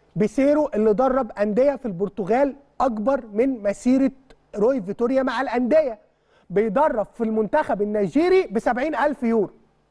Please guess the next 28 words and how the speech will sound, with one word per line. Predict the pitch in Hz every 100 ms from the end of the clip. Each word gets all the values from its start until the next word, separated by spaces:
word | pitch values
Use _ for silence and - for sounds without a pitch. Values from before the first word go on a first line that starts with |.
| _ _ _ _ _ _ _ _ _ _ -
روي | 214 330
فيتوريا، | 262 302 - 320 254 156 _ _
كابتن | 214 - 226
حازم | - 285 320 233
امام | 247 302 277 175 - -
اللي | 214 233 240
اشيد | - 277 320 262
بالتعاقد | 240 240 - 226 294 294 240
اللي | 240 226
عمله، | 247 262 165 - -
ووقتها | 202 240 214 - 311 226 151 - _ _
كان | 269 320
الاعتقاد | 311 226 226 220 214 294 311 277 170 214
ان | 233
الرقم | 247 294 247 185 214 226
بعيد | 170 220 254 320 -
تماما | 226 285 294 196
عن | 165
الرقم | 208 277 277
اللي | 240 220
حصل، | 277 294 190
ميتين | 190 214 - 302 320 -
ألف | 254 302 -
يورو | 208 247 285 202
او | 160 185
دولار | 202 254 294
بدون | 180 214 202 247 339 320
الضرايب. | 220 233 240 294 339 359